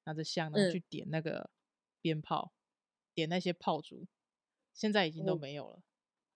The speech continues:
Speaker 2: 我完全不敢点，但我只知道我以前好像到国中都会有人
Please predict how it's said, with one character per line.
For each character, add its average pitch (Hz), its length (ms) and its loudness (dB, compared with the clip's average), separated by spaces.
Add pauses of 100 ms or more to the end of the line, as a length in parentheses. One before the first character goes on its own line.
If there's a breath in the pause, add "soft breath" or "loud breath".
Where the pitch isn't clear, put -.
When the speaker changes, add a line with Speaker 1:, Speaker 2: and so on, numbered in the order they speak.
(180)
Speaker 2:
我 185 100 0
完 196 180 12
全 208 160 6
不 214 100 8
敢 165 220 8
点， 160 220 2 (120)
但 233 160 12
我 220 120 12
只 180 160 4
知 185 60 6
道 202 140 12
我 175 280 12 (360 soft breath)
以 208 120 2
前 202 160 -2
好 180 100 0
像 233 240 2 (100)
到 240 160 10
国 175 360 6
中 190 320 2
都 190 140 10
会 202 120 4
有 165 140 6
人 - 160 -6